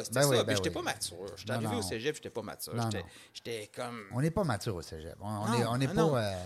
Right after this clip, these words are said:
Speaker 1: Euh,
Speaker 2: surtout les gars.
Speaker 1: Ouais.
Speaker 2: Hey, les gars, on est jeunes.
Speaker 1: Mais j'étais pas, moi, c'est parce que c'est aussi le fait que je, j'étais pas encadré, tu sais.
Speaker 2: Ouais.
Speaker 1: Parents divorcés, j'ai des parents qui m'aimaient, là, c'était pas ça. Mais c'est qu'eux autres,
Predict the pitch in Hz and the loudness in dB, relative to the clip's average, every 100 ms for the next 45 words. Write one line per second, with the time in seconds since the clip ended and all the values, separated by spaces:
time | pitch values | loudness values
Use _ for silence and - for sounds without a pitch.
0 | 98 156 180 165 254 156 135 190 311 - | -4 0 0 2 6 6 8 6 6 -4
1 | - - - 131 117 98 - 123 131 123 | -16 -20 -14 -10 -10 -10 -4 0 2 4
2 | 123 147 147 127 110 135 160 123 82 - | 6 6 6 4 4 8 8 6 0 -12
3 | - - 147 202 - 311 370 180 - - | -12 -6 2 2 4 2 0 -2 -6 -8
4 | 180 294 185 226 160 131 113 - - 220 | -8 -6 -6 -6 -6 -6 -6 -6 -4 -4
5 | 147 - 127 110 107 123 120 - 139 120 | -4 -2 -2 -2 -4 -6 -8 -10 -2 0
6 | 120 - - 107 110 123 113 120 117 - | 0 -4 -12 -8 -6 -6 -6 -2 -2 -2
7 | - 127 147 98 90 110 139 208 120 101 | -4 -4 -4 -8 -8 -6 -4 -6 -6 -6
8 | 190 302 139 - 117 117 160 202 - - | -6 -8 -8 -10 -10 -8 -6 -8 -10 -20
9 | - - 208 220 156 - 175 160 165 214 | -12 -2 0 0 -2 -2 2 4 4 2